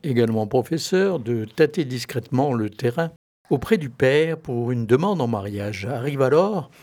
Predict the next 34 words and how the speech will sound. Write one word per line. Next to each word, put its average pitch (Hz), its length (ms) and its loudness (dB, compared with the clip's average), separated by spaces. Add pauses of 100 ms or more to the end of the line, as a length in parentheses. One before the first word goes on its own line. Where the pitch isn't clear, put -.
(400)
une 196 100 0
jeune 170 200 -2
femme 135 240 -2
élégante, 131 720 -6
Suzy 147 480 -6
Courtois, 151 640 -4 (420)
tante 247 280 2
d'un 147 240 0
enfant 139 300 0
auquel 165 360 0
elle 113 180 -4
donne 123 280 0
des 110 120 -2
cours 135 380 -6
à 110 60 -4
l'extérieur 120 640 -6
de 120 80 -4
l'établissement. 113 720 -6 (460)
Elle 147 140 0
a 190 60 0
l'intention 147 800 -2 (500)
d'y 123 120 -2
faire 120 220 -4
admettre 127 500 -2
l'enfant, 120 540 0
mais 147 140 0
elle 117 160 -2
se - 180 -4
ravise 120 420 -4
après 127 280 -4
l'avoir 113 280 -2
visité. 107 560 -4 (640)
Puis, 240 480 0 (400)
l'honnête 143 460 0